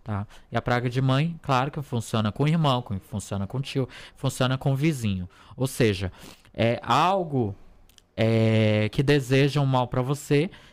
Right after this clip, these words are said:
que acaba te atrapalhando. Então, por exemplo, muito das coisas que acontecem na sua vida é o seguinte: as coisas começam a fluir pra você. As coisas começam a dar muito certo. Do nada parece que vem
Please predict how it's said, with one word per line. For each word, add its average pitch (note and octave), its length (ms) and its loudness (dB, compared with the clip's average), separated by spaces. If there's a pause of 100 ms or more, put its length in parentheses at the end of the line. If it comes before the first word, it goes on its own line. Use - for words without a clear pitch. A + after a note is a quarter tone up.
que F3+ 100 0
acaba D#3 340 0
te D3+ 120 -4
atrapalhando. D#3 760 0 (240)
Então, C#3+ 140 0
por D3+ 140 0
exemplo, B2 420 0
muito D#3+ 320 2
das D3 200 2
coisas B2 260 -2
que - 80 -2
acontecem A2 500 0
na G2+ 80 2
sua G#2+ 200 -2
vida A2 520 2
é F#2+ 120 0
o A#2+ 40 -2
seguinte: A2+ 580 -2 (340)
as C3 200 -2
coisas D3+ 320 0
começam D#3 520 2
a E3+ 80 2
fluir D3+ 440 2
pra C#3 140 0
você. C3 380 -8 (380)
As - 80 -20
coisas A#2+ 160 -6
começam B2 380 -4
a - 20 -2
dar B2+ 140 0
muito C3+ 240 -2
certo. G#2+ 420 -2 (300)
Do D#3 160 2
nada D#3 320 2
parece C#3 260 0
que C#3 100 -2
vem C3+ 300 0